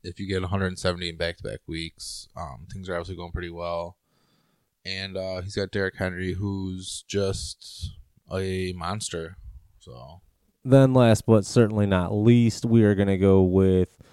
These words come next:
Speaker 2: Jake, the Weapon X Project versus Brad Chi-, Chi-, ah, Chicago Twisted Maniacs. I'm going with Jake here because Brad's just having a terrible season,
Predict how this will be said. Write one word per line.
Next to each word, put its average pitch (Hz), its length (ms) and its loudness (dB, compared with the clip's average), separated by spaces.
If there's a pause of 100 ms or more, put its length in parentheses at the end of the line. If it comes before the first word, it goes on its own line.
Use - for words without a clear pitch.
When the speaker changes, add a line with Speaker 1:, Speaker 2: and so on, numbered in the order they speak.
(460)
Speaker 2:
Jake, 110 460 4
the 107 120 8
Weapon 98 420 4
X 98 220 -4
Project 98 600 2
versus 95 520 0
Brad 101 500 2
Chi-, - 440 -6
Chi-, - 520 -4
ah, 80 300 -4 (260)
Chicago 107 560 0
Twisted 104 420 -2
Maniacs. 85 720 -6 (600)
I'm 117 200 -4
going 101 300 4
with 95 100 2
Jake 95 260 2
here 95 160 2
because 90 300 -2
Brad's 98 500 0
just - 240 -10
having 87 300 -6
a 82 40 -12
terrible 85 440 -2
season, 107 540 -2